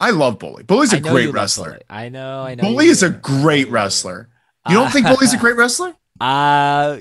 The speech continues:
Speaker 2: give me some examples of matches, and I'll go watch 'em. I'm not saying I'm doubting it. I'm just saying maybe I haven't seen the right matches.
Speaker 1: Any match
Speaker 2: That's
Speaker 1: he's
Speaker 2: all.
Speaker 1: in.
Speaker 2: Yeah, sure.
Speaker 1: You
Speaker 2: I,
Speaker 1: pick a
Speaker 2: uh,
Speaker 1: match he's in, and everything he does looks good. It makes sense. It's impactful.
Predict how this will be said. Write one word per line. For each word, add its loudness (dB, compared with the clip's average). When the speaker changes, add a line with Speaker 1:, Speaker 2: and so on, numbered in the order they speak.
Speaker 2:
give -6
me -4
some -6
examples -6
of -10
matches, -8
and 2
I'll 6
go 6
watch 4
'em. -6
I'm -4
not 0
saying -2
I'm -6
doubting 2
it. -4
I'm -8
just -6
saying -4
maybe -2
I -2
haven't -6
seen -12
the -12
right -6
matches. -8
Speaker 1:
Any 0
match 2
Speaker 2:
That's -4
Speaker 1:
he's -4
Speaker 2:
all. -6
Speaker 1:
in. -20
Speaker 2:
Yeah, -20
sure. -20
Speaker 1:
You 2
Speaker 2:
I, 4
Speaker 1:
pick 4
a 2
Speaker 2:
uh, 4
Speaker 1:
match 2
he's 0
in, 0
and 0
everything 0
he 4
does 2
looks -4
good. 0
It -4
makes -2
sense. -2
It's -14
impactful. -2